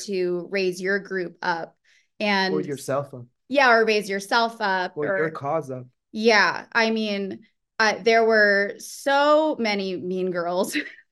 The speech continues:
Speaker 1: <laughs> as, like, you know, just going through an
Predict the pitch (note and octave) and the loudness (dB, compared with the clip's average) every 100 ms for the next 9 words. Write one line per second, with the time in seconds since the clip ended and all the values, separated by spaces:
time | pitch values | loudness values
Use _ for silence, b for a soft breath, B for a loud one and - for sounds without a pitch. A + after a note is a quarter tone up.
0 | - G#4 - D4 - - G#3+ C#4+ D4 - | -8 -8 -8 -16 -8 -4 0 0 -2 -8
1 | - A#3+ A3+ G#3+ G3 A#3 A3 A#3 D4 G#3 | -4 2 4 4 2 2 2 2 0 0
2 | G#3 A3 A3+ G#3 G#3 G3+ A3+ A3 G#3 G3+ | -2 -2 -4 -2 0 0 -2 -4 -2 -2
3 | G3 F#3+ - G3+ G3 F3+ | -2 -4 -4 -6 -6 -10